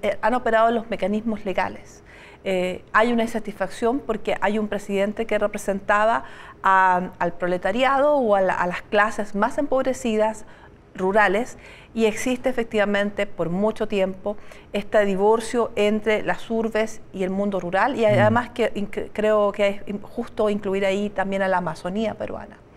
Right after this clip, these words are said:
Speaker 2: Claro.
Speaker 1: Entonces, em, ¿cómo se recupera de, el país de una fractura tan grande? Bueno, yo creo que esto es lo que di-, diferencia esta crisis de las anteriores,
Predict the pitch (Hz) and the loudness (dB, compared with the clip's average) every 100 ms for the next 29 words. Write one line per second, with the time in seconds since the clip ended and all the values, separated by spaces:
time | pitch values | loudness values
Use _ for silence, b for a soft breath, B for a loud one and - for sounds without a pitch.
0 | B B B 113 B - 233 226 277 294 | B B B -2 B 2 2 6 4 4
1 | 262 196 - - 202 190 190 185 - 277 | 0 -4 -4 0 2 2 0 -6 -2 0
2 | 302 302 277 247 233 269 277 247 226 214 | 0 2 0 2 2 4 6 6 4 2
3 | 202 202 196 208 233 240 233 208 220 220 | 0 0 0 0 0 -2 -2 -2 0 0
4 | 220 202 247 294 214 214 214 - - - | 2 2 2 2 2 2 2 -2 -10 -14
5 | 190 240 262 247 240 233 269 254 240 226 | -8 -2 0 2 0 -2 0 0 2 0
6 | - 185 196 202 202 214 220 233 - 208 | 0 -4 -4 0 2 2 0 -6 -4 -2
7 | 202 208 226 208 208 202 202 196 254 427 | -2 -2 -2 0 -2 -6 -8 -6 -6 -6
8 | - | -10